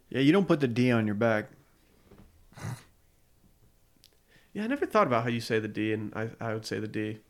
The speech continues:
Speaker 1: Yeah.
Speaker 2: It's interesting.
Speaker 1: You
Speaker 2: I
Speaker 1: could say the deet.
Speaker 2: Maybe that's pr-, maybe that's proof that I don't put it on my back. I feel bad about
Speaker 1: No, your
Speaker 2: that.
Speaker 1: back is wide open,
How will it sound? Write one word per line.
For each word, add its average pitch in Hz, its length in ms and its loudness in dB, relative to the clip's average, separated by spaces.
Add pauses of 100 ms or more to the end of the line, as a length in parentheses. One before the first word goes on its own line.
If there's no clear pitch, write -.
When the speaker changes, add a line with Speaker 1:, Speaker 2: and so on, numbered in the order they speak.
(420)
Speaker 1:
Yeah. - 80 -12
Speaker 2:
It's - 100 -10
interesting. 117 640 -6
Speaker 1:
You - 80 -4
Speaker 2:
I 139 60 2
Speaker 1:
could 147 160 4
say 165 100 6
the 127 80 4
deet. 131 380 2 (200)
Speaker 2:
Maybe 139 180 4
that's 160 180 0
pr-, - 160 -14 (200)
maybe 143 260 4
that's 165 140 0
proof 185 260 -4
that 127 100 -4
I 123 40 2
don't 123 240 0
put - 120 -8
it - 80 -10
on 60 80 -12
my - 100 -12
back. - 320 -14 (240)
I 123 60 -14
feel 147 160 0
bad 139 240 0
about - 160 -6
Speaker 1:
No, 107 60 -6
your 113 100 -2
Speaker 2:
that. 107 100 -8
Speaker 1:
back 123 300 2
is - 400 -12 (220)
wide 117 260 0
open, 107 340 -4